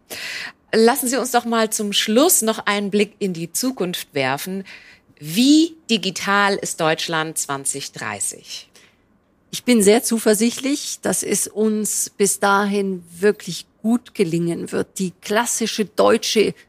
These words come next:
Speaker 2: Ingenieurskunst, auf die wir ja sehr stolz sein können, mit digitaler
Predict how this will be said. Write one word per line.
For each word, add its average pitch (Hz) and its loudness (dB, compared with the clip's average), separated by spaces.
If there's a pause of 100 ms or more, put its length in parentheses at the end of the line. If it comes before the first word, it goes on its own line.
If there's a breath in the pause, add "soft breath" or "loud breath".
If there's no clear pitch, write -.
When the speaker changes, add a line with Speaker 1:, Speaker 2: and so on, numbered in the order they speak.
Speaker 2:
Ingenieurskunst, 196 0
auf 185 0
die 190 -4
wir 190 4
ja 180 4
sehr 202 2
stolz - -2
sein 170 -2
können, 196 0
mit 185 -2 (520 soft breath)
digitaler 220 0